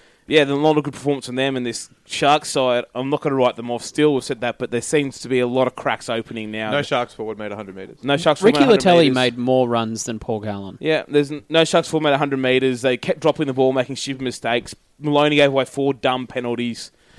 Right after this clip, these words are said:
Speaker 1: Yeah, there was a lot of cracks in this side, and the Broncos targeted Maloney and got plenty of joy out of it, and that's not a
Speaker 2: The
Speaker 1: good
Speaker 2: court
Speaker 1: sign.
Speaker 2: of public opinion is turning on young James Maloney
Speaker 1: It
Speaker 2: as
Speaker 1: is.
Speaker 2: well.
Speaker 1: It is. Well, he wasn't that fantastic last season, and, and, and he's been average this year,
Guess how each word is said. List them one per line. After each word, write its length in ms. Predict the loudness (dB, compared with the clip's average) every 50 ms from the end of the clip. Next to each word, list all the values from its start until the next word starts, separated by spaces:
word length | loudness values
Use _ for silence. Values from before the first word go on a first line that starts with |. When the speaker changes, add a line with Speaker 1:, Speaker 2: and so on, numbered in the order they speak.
| -20 _ _ _ _ _ _ _
Speaker 1:
Yeah, 160 | 4 4 4
there 100 | 6 4
was 140 | 2 2 2
a 20 |
lot 160 | 2 2 2
of 80 | 2 2
cracks 300 | 0 0 0 0 -2 -6
in 40 | -10
this 120 | -6 -2
side, 240 | 0 2 2 2 2
and 80 | 2
the 60 | 0 2
Broncos 380 | 2 2 2 4 2 0 -2
targeted 380 | 0 2 2 2 4 2 0 0
Maloney 640 | 2 2 4 4 4 2 2 0 0 -2 -2 -2
and 260 | -2 -2 -2 -4 -4
got 160 | -2 -4 -4 -4
plenty 260 | -4 -4 -2 0 0
of 60 | 0
joy 220 | 0 0 2 4
out 140 | 4 4 2
of 100 | 2 -2
it, 60 | -4
and 100 | -4 -2
that's 180 | -4 -4 -4 -4
not 100 | -4 -2
a 40 | -2
Speaker 2:
The 80 | -2
Speaker 1:
good 80 | -2 2
Speaker 2:
court 220 | 4 6 6 6
Speaker 1:
sign. 60 | 4 2
Speaker 2:
of 60 | 2
public 300 | 0 0 0 0 -4 -6
opinion 340 | -8 -8 -8 -8 -8 -8 -10
is 220 | -12 -14 -16 -16
turning 400 | -8 -4 -2 -2 -2 -2 -4 -6
on 100 | -8 -8
young 280 | -6 -8 -8 -8 -10 -12 -16 -18 -16
James 220 | -14 -14 -14 -14
Maloney 440 | -14 -14 -12 -10 -10 -12 -14 -16 -12 -6 -4
Speaker 1:
It 100 | -2 0
Speaker 2:
as 140 | 0 -2
Speaker 1:
is. 60 | -2 -4
Speaker 2:
well. 200 | -6 -8 -10 -12 _ _ _ _ _ _ _ _ _ _ _ _ 2
Speaker 1:
It 120 | 2 4 4
is. 320 | 4 2 0 -4 -8 -6
Well, 320 | 0 2 4 4 2 2 _ _ _ _ _ _ _
he 140 | 0 2 4
wasn't 380 | 6 6 4 4 2 -2 -2 -2
that 180 | -2 -2 -2
fantastic 560 | -2 -2 -2 0 0 -2 -2 -2 -4 -8 -6
last 260 | -2 0 0 0 -2 -2
season, 300 | -4 -4 -4 -4 -6 -8
and, 300 | -8 -10 -12 -14 -16 -18 -14 -10
and, 300 | -8 -6 -6 -6 -6 -6
and 260 | -6 -4 -4 -4 -6
he's 100 | -6 -4
been 340 | 0 2 2 2 2 0 0
average 440 | 2 2 2 2 -2 -6 -6 -6
this 220 | -8 -10 -10 -8 -6
year, 240 | -4 -4 -4 -4